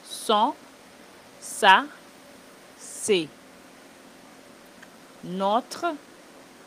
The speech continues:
notre, nos. Votre, votre, vos. Leur, leur, leur.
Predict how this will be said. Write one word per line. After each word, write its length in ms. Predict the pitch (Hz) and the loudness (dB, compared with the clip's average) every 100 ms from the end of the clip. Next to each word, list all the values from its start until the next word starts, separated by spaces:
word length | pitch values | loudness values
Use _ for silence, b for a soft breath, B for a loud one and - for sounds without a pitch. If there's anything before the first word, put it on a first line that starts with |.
| - - | -20 -16
notre, 680 | 160 185 202 226 - - 311 294 - - - - - - - - | -10 -2 0 0 -2 -4 -4 -6 -18 -20 -20 -20 -20 -20 -20 -10
nos. 300 | 190 196 160 - - - - - - - - - - - - - - - - - - - - - 147 139 | -6 -4 -6 -12 -20 -20 -20 -20 -20 -20 -20 -20 -20 -20 -20 -20 -20 -20 -20 -20 -20 -20 -20 -20 -20 0
Votre, 560 | 190 196 208 - 285 285 - - - - - - - - - - | 4 4 2 -2 -2 -2 -10 -20 -20 -20 -20 -20 -20 -20 -20 -12
votre, 560 | 143 190 190 - - 277 254 - - - - - - - - - - 143 | 2 4 4 0 -4 -4 -6 -16 -20 -20 -20 -20 -20 -20 -20 -20 -18 -4
vos. 220 | 196 170 - - - - - - - - - - - - - - - - - - - - | -2 -2 -8 -20 -20 -20 -20 -20 -20 -20 -20 -20 -20 -20 -20 -20 -20 -20 -20 -20 -20 -16
Leur, 560 | 170 180 202 226 254 269 - - - - - - - - - - | -6 2 6 6 6 2 -8 -20 -20 -20 -20 -20 -20 -20 -20 -10
leur, 520 | 175 185 190 196 196 - - - - - - - - - - | -2 4 4 4 0 -10 -20 -20 -20 -20 -20 -20 -20 -20 -12
leur. 460 | 170 165 151 - | -4 -2 -2 -4